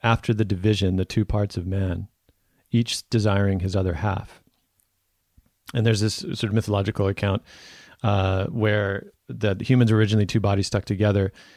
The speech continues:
some man and man, some man and woman, some man and woman. And, uh, after the bodies were separated, that they, they were sort of doomed to long for each other. And then the camera shifts back to the Colosseum, where he's essentially tried for, uh, you know, homoerotic love, which is,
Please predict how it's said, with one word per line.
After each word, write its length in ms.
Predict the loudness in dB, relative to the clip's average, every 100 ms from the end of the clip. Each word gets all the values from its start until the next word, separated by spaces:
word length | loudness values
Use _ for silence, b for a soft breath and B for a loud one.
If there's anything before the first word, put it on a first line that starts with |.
| B
some 240 | 0 2
man 240 | 4 4 4
and 80 | 4
man, 280 | 4 2
some 200 | 2 0
man 160 | 2 0
and 80 | 2
woman, 320 | 2 2 0
some 300 | -2 -2 0
man 240 | 0 0
and 100 | 0
woman. 360 | 2 4 4 2 B B B B -4
And, 340 | 0 2 0
uh, 240 | 0 0 0
after 220 | -4 -2
the 80 | -2
bodies 280 | 0 0 0
were 60 |
separated, 480 | -2 -2 0 0 0
that 160 | -2 -4
they, 240 | -2 -2 -2
they 300 | -2 -2 -4 -8
were 240 | -6 -6
sort 260 | -6 -4 -4
of 100 | -2
doomed 280 | 0 0 0
to 60 | -2
long 300 | -2 -4 -4
for 140 | -6
each 160 | -4 -4
other. 200 | -6 -10 B B B B B B _ _ 2
And 100 | 4
then 100 | 4
the 60 |
camera 240 | 4 0 2
shifts 220 | 0 0
back 220 | 0 0
to 100 | 0
the 160 | -2 0
Colosseum, 680 | 0 0 2 4 4 2
where 100 | 0
he's 160 | 2 0
essentially 400 | 0 0 0 -4
tried 460 | 2 2 2 0
for, 360 | 0 0 0 -2 B B B B B -4
uh, 340 | 0 2 0 0
you 100 | 2
know, 60 |
homoerotic 640 | 4 6 6 6 4 2
love, 320 | 2 2 2 0
which 180 | 0
is, 300 | 0 -2 -6